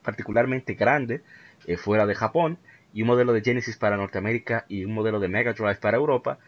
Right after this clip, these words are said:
están ahora en preparación con planes para un lanzamiento simultáneo a nivel mundial. También, con el fin de que Sega consiga un nivel de cualidad, de calidad, perdón, que los fans de Sega esperan, se ha establecido un sistema para repensar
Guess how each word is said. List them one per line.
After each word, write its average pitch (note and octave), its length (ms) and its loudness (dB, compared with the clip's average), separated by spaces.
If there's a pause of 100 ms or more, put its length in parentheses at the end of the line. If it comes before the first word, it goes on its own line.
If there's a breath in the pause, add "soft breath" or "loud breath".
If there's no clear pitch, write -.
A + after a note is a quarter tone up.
(100)
están A#2+ 220 0
ahora B2 120 4
en B2 80 2
preparación G#2 560 -2
con G2+ 160 -8
planes A2+ 540 -2
para G2 260 4
un C3 320 -2
lanzamiento A2+ 560 -4
simultáneo C3 800 -2
a F2 60 -10
nivel F#2+ 240 2
mundial. D#2+ 400 -4 (240 soft breath)
También, F#3+ 480 0 (320 soft breath)
con F2+ 140 -4
el F#2 60 -4
fin A#2+ 220 2
de A#2+ 140 2
que F2+ 260 -2
Sega A2+ 400 2
consiga A2 380 -2
un G#2 80 -2
nivel A2 180 -2
de A2 80 -2
cualidad, A2 460 -2 (240)
de A#2 100 -2
calidad, G#2+ 380 2
perdón, G2 400 -6
que F2+ 180 0
los F2 220 -4
fans G#2 280 -2
de F#2+ 100 -4
Sega G2 220 -2
esperan, C#3+ 380 2 (400 loud breath)
se G#2 60 -4
ha - 20 0
establecido A#2 560 2 (380)
un F3+ 120 0
sistema D#3+ 600 2 (360 soft breath)
para A2 280 4 (140)
repensar A2 840 0